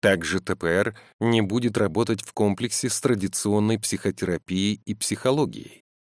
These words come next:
Применяя её, важно понимать, подойдёт ли она клиенту.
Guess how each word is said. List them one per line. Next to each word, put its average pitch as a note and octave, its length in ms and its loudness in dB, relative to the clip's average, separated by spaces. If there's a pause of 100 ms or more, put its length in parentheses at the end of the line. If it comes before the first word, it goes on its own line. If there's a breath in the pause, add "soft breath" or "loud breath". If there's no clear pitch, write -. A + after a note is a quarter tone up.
(680)
Применяя A2+ 540 4
её, C2 460 -6
важно G#2 440 2
понимать, C3+ 520 0 (300)
подойдёт F#2 580 0
ли F2 120 0
она D2 240 -2
клиенту. F2 720 -4